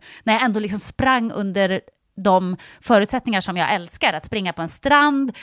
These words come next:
ha havet bredvid mig, massa folk att titta på. Eh, man lyssnar inte på något, huvudet bara vill gå för sig själv. Lyssna, titta, ta in intryck, tänka. Tycker det är så skönt, men ändå tyckte det var så jobbigt att springa. Så att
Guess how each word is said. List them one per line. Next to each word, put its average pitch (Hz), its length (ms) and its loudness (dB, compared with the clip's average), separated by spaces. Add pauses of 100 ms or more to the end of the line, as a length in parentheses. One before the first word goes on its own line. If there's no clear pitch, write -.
(160)
ha 170 80 -4
havet 262 580 2
bredvid 269 440 0
mig, 254 220 2
massa 190 260 -4
folk 269 440 -6
att 254 100 -10
titta 262 320 -4
på. 262 360 2 (380)
Eh, 202 400 -2
man 202 180 -2
lyssnar 254 340 -4
inte 240 160 -2
på 247 100 -2
något, 240 360 0
huvudet 214 340 0
bara 208 200 2
vill 196 280 -6 (420)
gå 240 340 4
för 214 120 -6
sig 202 160 -4
själv. 196 440 -2
Lyssna, 226 760 -2 (340)
titta, 208 640 2
ta 208 200 -4
in 214 540 -4
intryck, 208 800 -6
tänka. 202 680 0 (280)
Tycker 226 180 -6
det 214 60 -2
är 202 40 -2
så 190 260 -2
skönt, 202 340 0
men 196 100 -8
ändå 196 240 -4
tyckte 185 240 -8
det 165 60 -4
var 156 100 -4
så 175 200 -8
jobbigt 175 260 -10
att 160 60 -14
springa. 180 340 -4
Så 214 100 -2
att - 140 -6